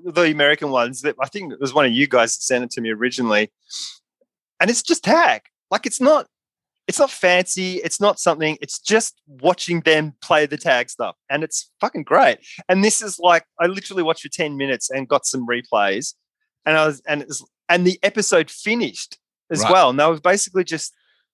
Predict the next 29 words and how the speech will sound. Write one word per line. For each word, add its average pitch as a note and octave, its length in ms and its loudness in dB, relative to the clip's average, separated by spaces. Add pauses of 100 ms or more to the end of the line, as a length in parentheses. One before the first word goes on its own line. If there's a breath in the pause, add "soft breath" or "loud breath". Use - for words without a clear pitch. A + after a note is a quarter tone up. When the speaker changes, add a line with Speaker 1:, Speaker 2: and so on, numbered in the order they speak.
(560)
Speaker 1:
so G3+ 260 2
for G3+ 160 -2
the G3 80 0
last G#3 300 2
ten G3 160 -4
minutes, F3+ 280 -6
you're D#3 80 -10
not F#3 120 2
actually F3+ 200 -8
seeing D#3+ 280 -4
any C#3+ 120 -2
tag. D#3 460 2
It - 100 -18
was C#3 140 -14
just F#3+ 220 -2
talking D#3+ 560 2
and C3 100 -2
interviewing D3+ 480 -2
people D3 560 2
and B2+ 140 0 (160 soft breath)
seeing F3+ 360 2
a D#3 60 0
bit E3+ 220 4
of D3+ 260 0 (420)
the, C3 520 0 (580)
you D#3 140 -2
know, C3 260 2
replay D3+ 540 2
of B2+ 140 -6